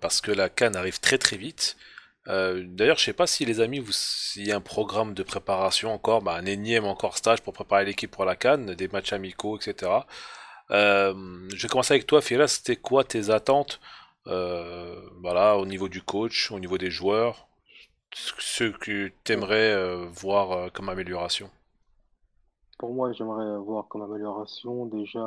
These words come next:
Speaker 2: une cohérence tactique de la part du coach, euh, un peu plus de sérénité au sein du, euh, au sein du groupe.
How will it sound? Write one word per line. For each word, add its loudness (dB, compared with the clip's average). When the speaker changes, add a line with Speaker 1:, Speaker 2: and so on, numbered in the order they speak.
Speaker 2:
une -10
cohérence -14
tactique -14
de -14
la -8
part -10
du -14
coach, -10
euh, -12
un -10
peu -20
plus -8
de -4
sérénité -6
au -4
sein -12
du, -8
euh, -10
au -10
sein -8
du -10
groupe. -4